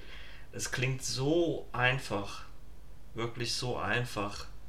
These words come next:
zu vergeben, aber vielen, vielen Menschen fällt das einfach extrem schwer,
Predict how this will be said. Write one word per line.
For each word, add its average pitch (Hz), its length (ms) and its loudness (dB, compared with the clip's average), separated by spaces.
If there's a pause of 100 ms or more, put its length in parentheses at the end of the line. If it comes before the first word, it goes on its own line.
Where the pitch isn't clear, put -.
(140)
zu - 220 -4
vergeben, 104 760 -2
aber 110 640 2 (1000)
vielen, 131 920 -2
vielen 110 560 -2
Menschen 104 680 -2 (220)
fällt 104 420 -2
das 110 300 -2
einfach 107 560 -2
extrem 104 680 -2
schwer, 98 640 -4